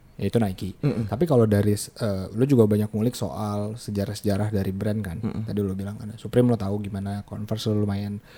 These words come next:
Speaker 1: lumayan ngikutin dari
Speaker 2: Mm.
Speaker 1: dulunya kayak gimana. Dah, dari semua cerita yang, em,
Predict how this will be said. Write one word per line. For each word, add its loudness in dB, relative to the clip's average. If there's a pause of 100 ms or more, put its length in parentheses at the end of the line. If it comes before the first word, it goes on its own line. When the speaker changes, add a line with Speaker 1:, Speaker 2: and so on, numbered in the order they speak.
(180)
Speaker 1:
lumayan 0
ngikutin 2
dari 0
Speaker 2:
Mm. -2
Speaker 1:
dulunya -4
kayak -6
gimana. -6 (400)
Dah, 2
dari 8
semua 4
cerita 0
yang, -2
em, -2